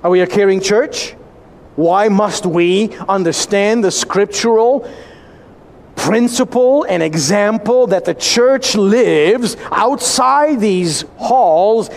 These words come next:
and into our own homes? Where we rub until we glue, where we share until we own life together. The second principle, the second pillar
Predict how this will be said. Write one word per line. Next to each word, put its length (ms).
and 140
into 300
our 360
own 240
homes? 920
Where 180
we 160
rub 720
until 360
we 120
glue, 760
where 220
we 160
share 720
until 360
we 180
own 800
life 540
together. 800
The 100
second 360
principle, 560
the 100
second 440
pillar 420